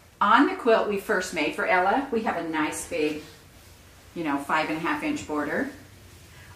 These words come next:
On this quilt back here, um, I actually was a little <laughs>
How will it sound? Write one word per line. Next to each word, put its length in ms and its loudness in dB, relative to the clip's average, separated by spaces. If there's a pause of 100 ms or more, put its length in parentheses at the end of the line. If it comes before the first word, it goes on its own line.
On 280 2
this 280 2
quilt 340 0
back 260 -2 (120)
here, 520 2 (840)
um, 520 -2 (580)
I 380 2
actually 640 2
was 260 2
a 60 -4
little 460 0 (420)
<laughs> 460 -2